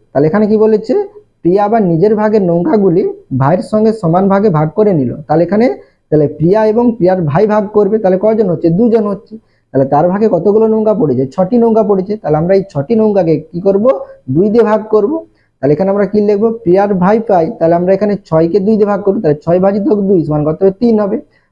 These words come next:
তাহলে কটি নৌকা হবে? তিনটি নৌকা। তাহলে প্রিয়া পাবেও তিনটি, আর তার ভাইও পাবে কটি? তিনটি নৌকা। তাহলে এটা যদি আমরা গণিতের ভাষায় লিখি, তাহলে কি হবে দেখো, অতএব গণিতের ভাষায় পাই,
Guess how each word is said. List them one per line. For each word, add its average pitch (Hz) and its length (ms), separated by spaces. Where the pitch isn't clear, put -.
তাহলে 135 180
কটি 151 220
নৌকা 208 280
হবে? 254 180
তিনটি 226 280
নৌকা। 202 360
তাহলে 147 300
প্রিয়া 151 260
পাবেও 185 300
তিনটি, 226 400
আর 151 160
তার 147 160
ভাইও 135 260
পাবে 196 240
কটি? 214 280
তিনটি 240 240
নৌকা। 202 320
তাহলে 143 140
এটা 175 160
যদি 208 160
আমরা 220 200
গণিতের 190 460
ভাষায় 208 360
লিখি, 196 280
তাহলে 190 240
কি 226 180
হবে 214 160
দেখো, 190 260
অতএব 190 440
গণিতের 185 360
ভাষায় 208 320
পাই, 208 200